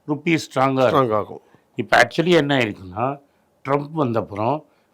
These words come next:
Speaker 1: டாலர் வேல்யூ எல்லா கரன்சி against-ாவும் குறைஞ்சிருக்கு.
Speaker 2: ம்.
Speaker 1: யூரோக்கு against-ஆ நீங்க சார்ட் எடுத்து பார்த்தீங்கன்னா, பன்னெண்டுலேருந்து பதினஞ்சு பர்சன்ட். ம், பிரிட்டிஷ் பவுண்ட் against எட்டு, ஒன்பது பர்சன்ட். டாலர் has lost value.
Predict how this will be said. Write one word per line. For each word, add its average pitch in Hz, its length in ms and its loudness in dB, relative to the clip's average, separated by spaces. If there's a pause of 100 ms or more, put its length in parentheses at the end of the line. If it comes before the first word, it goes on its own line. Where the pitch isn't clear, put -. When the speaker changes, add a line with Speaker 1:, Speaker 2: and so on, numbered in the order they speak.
(100)
Speaker 1:
டாலர் 139 480 6
வேல்யூ 131 420 2
எல்லா 139 480 6
கரன்சி 139 300 -2
against-ாவும் 123 680 -2
குறைஞ்சிருக்கு. 101 600 -6
Speaker 2:
ம். 120 260 -6 (380)
Speaker 1:
யூரோக்கு 160 360 4
against-ஆ 131 420 -4
நீங்க 113 300 -2
சார்ட் 135 200 6
எடுத்து 123 240 -2
பார்த்தீங்கன்னா, 113 480 -6 (100)
பன்னெண்டுலேருந்து 123 540 -4
பதினஞ்சு 107 420 -8
பர்சன்ட். 92 320 -14 (840)
ம், 113 440 -6
பிரிட்டிஷ் 143 320 2
பவுண்ட் 127 260 0
against 123 460 -4
எட்டு, 107 300 -2
ஒன்பது 107 420 -4
பர்சன்ட். 151 320 -6 (420)
டாலர் 139 400 4
has 123 280 2
lost 120 280 0
value. 90 420 -6